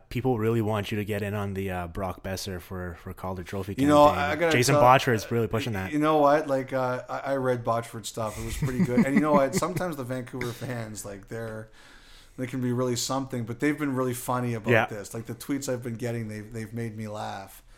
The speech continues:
Speaker 2: Uh, let's watch Saturday. You know,
Speaker 1: Yeah.
Speaker 2: it's Vancouver, Toronto. I think we'll
Speaker 1: Big
Speaker 2: be
Speaker 1: stage,
Speaker 2: talking
Speaker 1: yeah.
Speaker 2: a lot about Vancouver in the pregame.
Speaker 1: Yeah.
Speaker 2: And let's see what we come up with.
Speaker 1: I mean, I think it's a great story. Obviously, the Canucks desperately need someone like that to kinda captivate their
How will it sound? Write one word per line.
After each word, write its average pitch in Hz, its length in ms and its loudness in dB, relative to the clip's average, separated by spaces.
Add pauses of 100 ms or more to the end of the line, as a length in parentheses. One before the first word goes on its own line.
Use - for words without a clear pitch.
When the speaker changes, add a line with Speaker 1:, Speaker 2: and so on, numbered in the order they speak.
(340)
Speaker 2:
Uh, 120 560 0
let's 165 220 -8
watch 131 320 -2
Saturday. 98 500 -6 (120)
You 113 80 -8
know, 117 80 0
Speaker 1:
Yeah. 101 60 0
Speaker 2:
it's 90 100 -10
Vancouver, 120 800 -6 (120)
Toronto. 113 420 -6
I 107 80 -8
think 120 180 -12
we'll 120 80 -8
Speaker 1:
Big 98 80 -4
Speaker 2:
be - 40 -4
Speaker 1:
stage, - 120 -6
Speaker 2:
talking 120 260 -2
Speaker 1:
yeah. 110 100 -2
Speaker 2:
a - 20 -2
lot 117 140 0
about 117 260 -6
Vancouver 113 560 -10
in 113 60 -8
the 107 80 -10
pregame. 117 580 -8 (280)
Speaker 1:
Yeah. 101 180 -4 (260)
Speaker 2:
And 113 240 -8
let's 123 160 -8
see 143 160 -6
what 135 160 -6
we 131 100 -6
come 139 180 -12
up 151 200 -10
with. 92 100 -12
Speaker 1:
I 143 40 0
mean, 196 120 6
I - 20 4
think 247 120 4
it's 190 100 0
a 131 40 0
great 120 220 6
story. 123 180 0
Obviously, 123 360 4
the 113 100 0
Canucks 110 360 -2
desperately 101 560 -4
need 92 280 -4
someone 101 360 -4
like 95 180 -4
that 95 220 -4
to 92 60 -8
kinda 90 220 -8
captivate 85 680 -10
their 82 200 -10